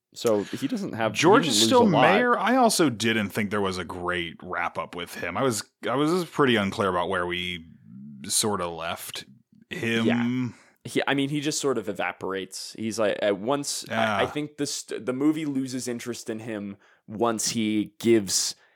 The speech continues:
Speaker 1: he gives Elizabeth permission to n-, not lead him on anymore. I
Speaker 2: Yeah.
Speaker 1: guess, I guess one could say.
Speaker 2: Which she's not. He's just, like,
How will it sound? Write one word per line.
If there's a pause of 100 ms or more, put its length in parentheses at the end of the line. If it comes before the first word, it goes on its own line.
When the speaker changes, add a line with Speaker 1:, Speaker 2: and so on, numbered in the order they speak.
(140)
Speaker 1:
he
gives (380)
Elizabeth
permission (400)
to
n-, (340)
not (100)
lead
him
on
anymore.
I
Speaker 2:
Yeah.
Speaker 1:
guess, (120)
I
guess
one
could
say.
Speaker 2:
Which
she's
not.
He's
just, (400)
like,